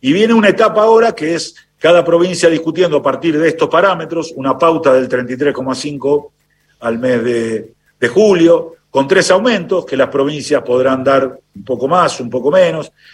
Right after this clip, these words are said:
y garantizando con aporte, con un complemento del gobierno nacional para asegurar que ningún docente de, de, de ese salario que medimos en todo el país cobre menos de ciento treinta mil pesos.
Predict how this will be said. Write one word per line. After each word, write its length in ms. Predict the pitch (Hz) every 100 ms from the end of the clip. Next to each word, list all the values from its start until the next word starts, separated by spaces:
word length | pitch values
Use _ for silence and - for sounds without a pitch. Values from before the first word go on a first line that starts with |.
| -
y 100 | 139
garantizando 840 | 135 147 147 147 180 170 170 180 -
con 180 | 156 160
aporte, 460 | 156 214 202 -
con 160 | 131 156
un 100 | 170
complemento 680 | 160 160 151 160 190 156 139
del 120 | 131
gobierno 400 | 127 139 143 143
nacional 540 | 139 - 156 160 160 - - _ -
para 200 | 123 123
asegurar 680 | - 123 135 151 156 -
que 160 | - 123
ningún 840 | 127 131 156 156 147 131 123 127
docente 720 | 123 120 151 156 135 143 143 - _ _ _ -
de, 340 | 107 107 107
de, 580 | 101 113 107 104 98 - _ _
de 240 | 110 143
ese 200 | 135 -
salario 560 | 113 120 131 135 127 113
que 160 | 113 110
medimos 480 | 117 139 135 120
en 80 | 120
todo 120 | 113
el 80 | 131
país 320 | 135 135 143
cobre 300 | - 127 123
menos 300 | 120 127 117
de 80 | 107
ciento 280 | - 107 104
treinta 320 | 104 101 101
mil 160 | 101 98
pesos. 320 | - - -